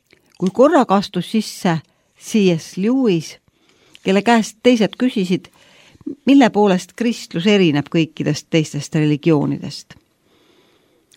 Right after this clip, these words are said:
Lewis vastas: "See on väga lihtne. Arm."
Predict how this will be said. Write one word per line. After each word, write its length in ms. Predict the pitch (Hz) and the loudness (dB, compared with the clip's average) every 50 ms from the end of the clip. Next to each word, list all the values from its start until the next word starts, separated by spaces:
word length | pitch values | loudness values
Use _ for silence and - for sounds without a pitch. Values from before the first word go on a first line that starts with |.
| _ _ _ - | _ _ _ 0
Lewis 380 | 208 226 226 208 190 170 - 165 | 2 4 6 6 6 4 2 0
vastas: 560 | 170 165 - - - - 175 143 - - - _ _ _ _ _ _ _ _ _ _ _ _ _ _ _ _ _ _ _ _ _ _ _ _ _ _ _ _ _ | -2 -2 -4 -6 -14 -14 -14 -14 -16 -18 -20 _ _ _ _ _ _ _ _ _ _ _ _ _ _ _ _ _ _ _ _ _ _ _ _ _ _ _ _ _
"See 200 | - - - 196 | -4 2 4 6
on 100 | 180 170 | 6 6
väga 300 | 156 170 170 - 160 147 | 6 4 2 0 0 -2
lihtne. 520 | 143 151 139 - - - - - 160 143 139 - _ _ _ _ _ _ _ _ _ _ _ _ _ _ _ _ _ - | -2 -4 -6 -10 -16 -18 -12 -10 -8 -8 -8 -10 _ _ _ _ _ _ _ _ _ _ _ _ _ _ _ _ _ -6
Arm." 480 | 180 180 180 185 156 147 156 156 151 143 | -2 0 0 0 0 -2 -6 -8 -10 -12